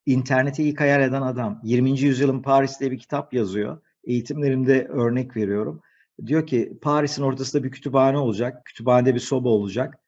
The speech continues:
E, kütüphaneci bir kitabı çok beğendiğinde sobada yakacak. Kitaptaki bilgiler sobadan çıkan büyük boru, o borulardan ayrılan küçük borular sayesinde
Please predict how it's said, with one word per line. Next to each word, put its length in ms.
E, 380
kütüphaneci 640
bir 80
kitabı 260
çok 260
beğendiğinde 560
sobada 400
yakacak. 560
Kitaptaki 580
bilgiler 520
sobadan 560
çıkan 460
büyük 320
boru, 340
o 160
borulardan 800
ayrılan 580
küçük 340
borular 340
sayesinde 720